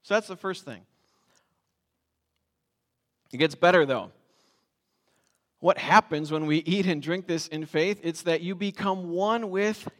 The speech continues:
God. That's great news. We hear the words, "Take, eat, drink the body and blood of Christ given and shed for you for the forgiveness of sins."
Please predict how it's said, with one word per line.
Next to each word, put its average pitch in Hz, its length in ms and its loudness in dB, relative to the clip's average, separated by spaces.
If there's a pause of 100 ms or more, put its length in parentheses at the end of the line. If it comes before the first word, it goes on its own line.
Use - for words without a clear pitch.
God. 190 580 -10 (1300)
That's 202 140 -10
great 233 280 -2
news. 135 440 -2 (680)
We 190 140 4
hear 208 180 6
the 208 100 4
words, 208 300 4
"Take, 240 400 4
eat, 233 220 0
drink 214 260 -2
the 196 100 2
body 214 440 2
and 190 100 -4
blood 202 180 4
of 190 140 -2
Christ 196 440 0
given 233 300 0
and 185 160 -4
shed 208 320 -2
for 208 160 -2
you 196 280 -4 (160)
for 214 360 -2
the 208 460 4 (1400)
forgiveness 247 960 -2
of 190 260 0
sins." 139 720 -10